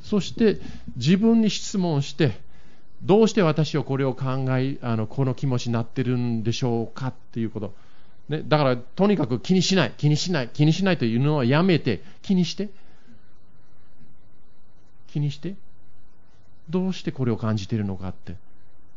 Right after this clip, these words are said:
気にしないからって、じゃなくて、ちょっともう気にして。どうしてこの怒りを感じているのか。どうしてこの不安を感じているのか。「羨ましいね、あの人」って。どうして羨ましいねと思うの？な-、なんか取られたの？ど-、いつ、いつ取られたの？どこで取られたの？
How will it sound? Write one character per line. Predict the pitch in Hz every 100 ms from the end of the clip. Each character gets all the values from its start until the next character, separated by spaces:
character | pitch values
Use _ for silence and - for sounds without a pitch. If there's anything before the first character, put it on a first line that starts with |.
| - -
気 | 180
に | 170
し | 180
な | 175
い |
か | 147 113
ら | 95
っ | 90
て、 | 101
じ |
ゃ | 139
な | 170
く | 165
て、 | 123
ち | 151
ょ |
っ |
と |
も | 117
う |
気 | 90 143
に | 135
し | -
て。 | 185 - - - - - - - -
ど | 127 175 180
う |
し | 165
て | 214
こ | 208 170
の | 127
怒 | 107 123
り | 104
を | 98
感 | 107 101
じ | 92
て |
い | 101
る |
の | 95 92
か。 | 104 92 - - - - -
ど | 160
う | 196
し |
て | 196
こ | 147
の | 120
不 | 107 120 117
安 | 110 110
を |
感 | 101 104
じ | 95
て | -
い | 101
る |
の | 90
か。 | 85 107 92 - - - - - - - - - -
「羨 | 139 120 107 98
ま | 110
し | -
い | 131
ね、 | 135 165
あ | 139
の |
人」 | 127 -
っ | 117
て。 |
ど | 107 185
う | 226
し |
て | -
羨 | 135 123 117 117
ま | 123
し | 120 139
い |
ね | 123 143
と | 123
思 | 120 101
う |
の？ | 90 -
な-、 | 131
な | 165 143
ん |
か | 127
取 | 143
ら | 143 143
れ |
た | 139
の？ | 98 107
ど-、 | 117 135
い | 156 139
つ、 | -
い | 190
つ | - 202
取 | 202
ら | 135
れ |
た | -
の？ | 90
ど | 123 127
こ | 151
で | 165
取 | 175 170
ら |
れ | 104
た | 82
の？ | 87